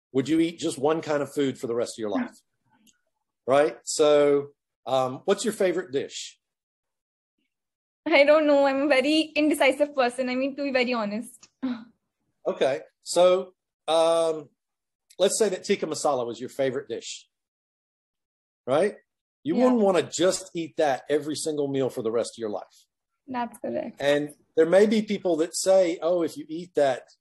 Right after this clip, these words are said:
Speaker 1: that same thing, if you do the same thing over and over again, it's, it's easier to recognize, oh, you're the person that eats the tikka masala." And you get this from some art galleries where they say, "We wish you would paint the same thing in the same medium."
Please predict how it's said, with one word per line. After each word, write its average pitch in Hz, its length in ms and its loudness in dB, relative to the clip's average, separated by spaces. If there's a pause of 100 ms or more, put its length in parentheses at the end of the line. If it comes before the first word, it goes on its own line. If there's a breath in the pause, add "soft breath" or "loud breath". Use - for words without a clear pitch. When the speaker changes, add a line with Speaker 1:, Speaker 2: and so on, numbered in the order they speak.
(400)
Speaker 1:
that 143 180 -8
same 147 260 0
thing, 135 320 0
if 110 100 -12
you 131 80 -6
do 151 140 0
the 135 80 -2
same 156 380 -2
thing 143 180 0
over 135 220 0
and 143 80 -4
over 175 180 -2
again, 135 300 -6
it's, - 320 -12 (260)
it's 131 300 -6
easier 160 480 0
to 147 80 4
recognize, 139 760 0
oh, 147 260 2 (180)
you're 143 180 0
the 160 80 -2
person 147 400 0
that 127 120 -8
eats 135 200 -10
the 127 80 -10
tikka 120 240 -4
masala." 110 480 -4
And 139 140 -4
you 147 80 -6
get 190 180 2
this - 180 -4
from 147 160 -10
some 151 220 -8
art 139 240 -4
galleries 104 420 -4
where 123 120 -2
they 120 140 -2
say, 120 380 -4 (480)
"We 135 120 -4
wish 175 200 2
you 180 60 -4
would 143 160 -4
paint 156 240 -6
the 135 80 -6
same 143 440 -2
thing 135 460 -4
in 120 140 -10
the 120 80 -6
same 139 400 -4
medium." 123 480 -4